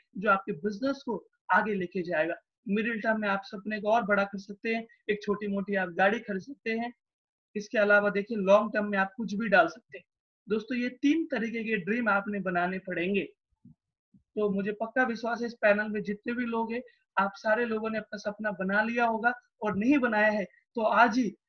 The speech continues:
आप अपना dream बनाएंगे और अपने upline के साथ में share करेंगे और उसमें date decide करेंगे। सपना तो आपका है, वो सपने को आप कब तक achieve करने वाले हैं, अपने upline के साथ में discuss करेंगे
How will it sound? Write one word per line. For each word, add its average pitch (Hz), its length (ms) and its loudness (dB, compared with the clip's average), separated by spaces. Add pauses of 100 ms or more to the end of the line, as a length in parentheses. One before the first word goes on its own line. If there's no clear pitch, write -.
(140)
आप 202 160 6
अपना 202 200 -2
dream 190 300 0
बनाएंगे 202 500 0 (260)
और 202 140 4
अपने 196 240 0
upline 220 360 2
के 262 100 -4
साथ 202 280 0
में 214 60 -6
share 202 300 -2
करेंगे 202 440 -2 (320)
और 202 80 0
उसमें 208 340 -6
date 233 340 0
decide 202 360 -2
करेंगे। 190 400 -4 (300)
सपना 247 400 -6
तो 269 160 0
आपका 202 320 2
है, 190 180 0 (360)
वो 220 240 -2
सपने 226 520 -8
को 233 100 -4
आप 190 180 0 (100)
कब 240 160 -8
तक 254 140 0
achieve 220 260 -4
करने 196 340 -2
वाले 180 280 -2
हैं, 180 100 -4 (360)
अपने 202 220 -6
upline 214 360 0
के 226 60 -6
साथ 202 240 2
में 190 100 -6
discuss 226 460 -2
करेंगे 220 440 0